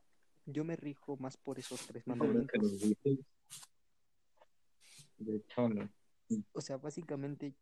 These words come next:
Speaker 1: yo básicamente ya, ya me estoy preparando yo para mi muerte.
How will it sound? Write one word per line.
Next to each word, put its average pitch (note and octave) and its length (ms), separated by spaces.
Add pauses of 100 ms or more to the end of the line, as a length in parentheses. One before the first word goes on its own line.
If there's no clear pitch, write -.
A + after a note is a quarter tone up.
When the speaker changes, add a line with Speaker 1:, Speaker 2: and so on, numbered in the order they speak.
(2250)
Speaker 1:
yo D3+ 200
básicamente C3 680
ya, B2 100 (200)
ya C#3 80
me D3 100
estoy D3+ 340 (180)
preparando C#3 540
yo C3+ 140
para B2+ 180
mi A2+ 100
muerte. B2 320